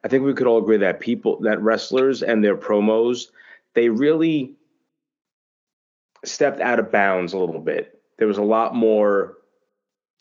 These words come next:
cursing and real life, like, re-, reality brought into the promos this year, which really helped the wrestlers connect with the fans. So this year was a very different year than anything we've seen in the past, I'd say ten to almost twenty years in wrestling. But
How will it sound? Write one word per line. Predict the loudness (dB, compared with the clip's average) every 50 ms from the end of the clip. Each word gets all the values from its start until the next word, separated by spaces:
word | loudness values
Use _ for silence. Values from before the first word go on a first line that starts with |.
| _ _ -10
cursing | -10 -6 0 0 2 2 2 0 -2 -2 0 0 0 0 0 -2 -4 -4
and | -4 -2 -2 -2 -2 -2 -2 0 0
real | 2 2 2 2 2 0
life, | 0 0 2 2 0 -2 -2 -4 -4
like, | -4 -4 -4 -4
re-, | -6 -2 0 0 0 0
reality | -4 -8 -8 -6 -2 -2 0 2 2 0 0 0 0 0 0 -2 -2
brought | -2 -2 -2 -2 0 -2
into | -2 -4 -4 -6
the | -8 -8
promos | -4 -4 -4 -2 -2 -2 -2 -4
this | -4 -8 -6 -4
year, | -4 -2
which | -2 -4 -4 -4
really | -2 -2 0 0
helped | 0 0 -2 -2 -4 -6 -16 _ _ _ _ _ _ _ _ _ _ -2
the | 0
wrestlers | 2 2 2 0 -4 -6 -4
connect | -2 -2 -2 -2 -2 -6
with | -14 -14
the | -14
fans. | -8 -6 -6 -6 -6 -8 -10 -6
So | -2 0 0 2 2 2
this | 0 0 0 2 0
year | 2
was | 2 2 0
a |
very | -2 -2 0 0 2 2 0 0
different | 0 -2 -4 -2 -4 -2
year | 0 2 2 2 2
than | 0 0 0 0
anything | 0 0 0 -2 -2 -2 -2
we've | -4 -4
seen | -4 -4 -4 -4
in | -4
the | -6
past, | -6 -2 0 0 0 -2 -4 -10 -18 _ _ _ _ _ _ _ _ -2
I'd | -2 -2 0 0
say | 0 -2 -2
ten | -2 0 0 0 0 0
to | 0 0
almost | 0 0 0 -2 -4 -6 -4
twenty | -2 -2 -2 -2
years | -2 -2 -4 -6 -6 -8 -14 -16 -16 _ _ -8
in | -4 0
wrestling. | 0 0 -2 -2 -8 -10 -10 -10 -16 _ _ _ _ _ _ -20 -20 -20 -20 _ _ _ _ _
But | 0 2 2 2 0 -2 -10